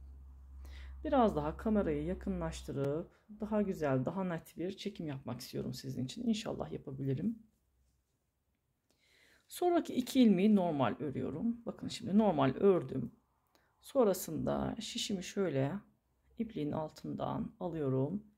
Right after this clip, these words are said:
İki tane daha ilmek örüyorum. O altından almış olduğum, yani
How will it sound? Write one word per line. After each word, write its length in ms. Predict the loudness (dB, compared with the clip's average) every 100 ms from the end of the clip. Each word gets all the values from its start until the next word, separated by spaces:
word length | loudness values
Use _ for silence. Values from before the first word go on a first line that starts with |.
| _ _ _ _ _ _ _
İki 180 | -6 -4
tane 300 | 0 4 4
daha 180 | 4 2
ilmek 420 | 2 0 -2 -6
örüyorum. 640 | -6 -2 -2 -2 -2 -4 -8 -16 _ _ _ _ _ _ _ _ _ _ _ _ _ _ _ _ _ _ _ _ _ _ _ _ _ _ 0
O 180 | 2 6
altından 440 | 6 6 2 4
almış 360 | 6 6 4 0
olduğum, 300 | -2 -2 0
yani 260 | 2 2